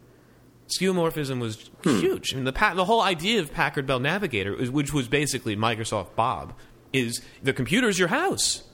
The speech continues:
Speaker 1: And you walk into the computer. Anyway, we're getting off track because there's a lot of stuff to talk
Speaker 2: Yeah.
Speaker 1: about. So,
Speaker 2: Well, this next one I hope y-, you can actually elaborate on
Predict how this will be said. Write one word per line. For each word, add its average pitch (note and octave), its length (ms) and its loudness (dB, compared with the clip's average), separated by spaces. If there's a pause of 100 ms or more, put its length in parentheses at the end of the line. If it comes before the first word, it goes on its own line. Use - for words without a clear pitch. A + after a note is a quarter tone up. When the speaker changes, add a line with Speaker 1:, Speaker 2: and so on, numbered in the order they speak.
(440)
Speaker 1:
And D3 80 2
you D3+ 60 4
walk F3+ 180 6
into F#3+ 60 -2
the F#3+ 60 2
computer. G3+ 340 0
Anyway, E3 300 2
we're C3 80 -2
getting G#3 160 2
off E3+ 140 0
track D3 180 0
because A#2+ 180 -4
there's C3+ 120 -4
a C3+ 60 -2
lot C#3+ 160 2
of G#2+ 40 -6
stuff F#2 120 -10
to - 100 -10
talk G#2+ 60 4
Speaker 2:
Yeah. F2+ 200 6
Speaker 1:
about. F2 120 -2
So, C#3+ 240 2 (100)
Speaker 2:
Well, C#3 280 8
this B2+ 140 0
next D3 280 4
one A2+ 120 4
I G2 100 2
hope G2+ 300 0
y-, G#2 100 6
you G2+ 180 2
can G2 160 2
actually F#2+ 240 2
elaborate E2 480 2
on D#2+ 240 -2